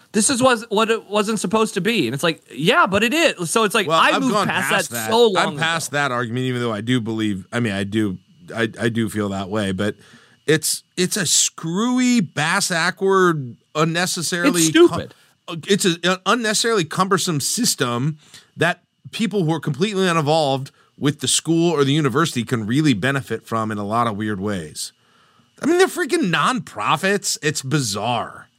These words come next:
Speaker 2: It is.
Speaker 1: Yeah, it's pretty wild.
Speaker 2: That I, yeah, that's my,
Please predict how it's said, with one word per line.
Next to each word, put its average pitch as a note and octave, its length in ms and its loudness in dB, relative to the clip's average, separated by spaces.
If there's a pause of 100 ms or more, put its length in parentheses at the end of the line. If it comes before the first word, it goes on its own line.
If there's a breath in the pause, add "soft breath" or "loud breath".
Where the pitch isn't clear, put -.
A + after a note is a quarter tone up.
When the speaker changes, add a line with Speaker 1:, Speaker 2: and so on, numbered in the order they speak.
(140)
Speaker 2:
It D#3 160 2
is. D#3+ 280 4
Speaker 1:
Yeah, G2+ 80 4
it's G#2 140 -4
pretty D3 140 4
wild. F#2+ 320 -2 (880 soft breath)
Speaker 2:
That C#3 400 -2 (160)
I, - 60 -12
yeah, A#2 200 -4
that's C3 280 -2
my, A2 320 -4